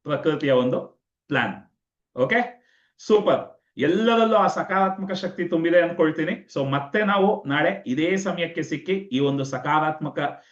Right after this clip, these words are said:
ಆ, ಪಯಣವನ್ನ ಮುಂದುವರಿಸೋಣ. So ಎಲ್ಲರೂ ಪ್ರತಿದಿನ ಯಾರೆಲ್ಲ ಭಾಗವಹಿಸ್ತಿದ್ದೀರಾ ನಿಮ್ಮೆಲ್ಲರಿಗೂ ಧನ್ಯವಾದಗಳು. ಈ ಒಂದು ರೆಕಾರ್ಡಿಂಗ್ ನಿಮಗೆ YouTube ಅಲ್ಲಿ ನಾನು ಪ್ರತಿದಿನ ಕೊಡ್ತಾ ಇದ್ದೀನಿ ಅಲ್ವಾ, ಆ ರೆಕಾರ್ಡಿಂಗ್ ಹಾಕೊಂಡು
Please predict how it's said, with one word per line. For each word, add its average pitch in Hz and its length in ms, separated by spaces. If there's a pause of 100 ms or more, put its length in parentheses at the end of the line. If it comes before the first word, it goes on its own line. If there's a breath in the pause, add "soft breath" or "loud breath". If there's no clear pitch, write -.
(260 loud breath)
ಆ, 117 100
ಪಯಣವನ್ನ 143 540
ಮುಂದುವರಿಸೋಣ. 151 720 (560 soft breath)
So 143 60 (420)
ಎಲ್ಲರೂ 196 540
ಪ್ರತಿದಿನ 175 540
ಯಾರೆಲ್ಲ 160 480
ಭಾಗವಹಿಸ್ತಿದ್ದೀರಾ 151 840
ನಿಮ್ಮೆಲ್ಲರಿಗೂ 156 580
ಧನ್ಯವಾದಗಳು. 139 800 (240 soft breath)
ಈ 156 120
ಒಂದು 170 360
ರೆಕಾರ್ಡಿಂಗ್ 208 480
ನಿಮಗೆ 185 240
YouTube 185 380
ಅಲ್ಲಿ 175 140
ನಾನು 156 140
ಪ್ರತಿದಿನ 160 440
ಕೊಡ್ತಾ 143 360
ಇದ್ದೀನಿ 143 240
ಅಲ್ವಾ, 135 380 (180 loud breath)
ಆ 120 140
ರೆಕಾರ್ಡಿಂಗ್ 202 480
ಹಾಕೊಂಡು 151 640